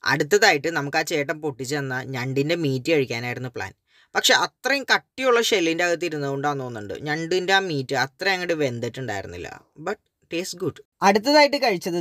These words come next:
തവ ഗ്രിൽഡ് ഫിഷ് ആണ്. അത് അടിപൊളിയായിരുന്നു. ആ, ഇപ്പോഴാണ് ഓർത്തത്, ഇതിൻ്റെ ഒന്നും റേറ്റ് ഞാൻ പറഞ്ഞില്ലല്ലോ.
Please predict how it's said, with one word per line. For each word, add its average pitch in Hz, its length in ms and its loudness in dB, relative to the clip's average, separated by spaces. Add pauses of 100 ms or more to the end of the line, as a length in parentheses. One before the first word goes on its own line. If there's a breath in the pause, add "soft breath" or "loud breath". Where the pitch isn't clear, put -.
(100)
തവ 160 300 2
ഗ്രിൽഡ് 190 320 -4
ഫിഷ് 175 200 -4
ആണ്. 104 140 -6 (140)
അത് 269 180 4
അടിപൊളിയായിരുന്നു. 131 840 0 (160)
ആ, 143 80 0 (400)
ഇപ്പോഴാണ് 233 600 2
ഓർത്തത്, 170 340 0
ഇതിൻ്റെ 196 300 0
ഒന്നും 254 200 -4
റേറ്റ് 208 360 0
ഞാൻ 233 220 2
പറഞ്ഞില്ലല്ലോ. 208 600 2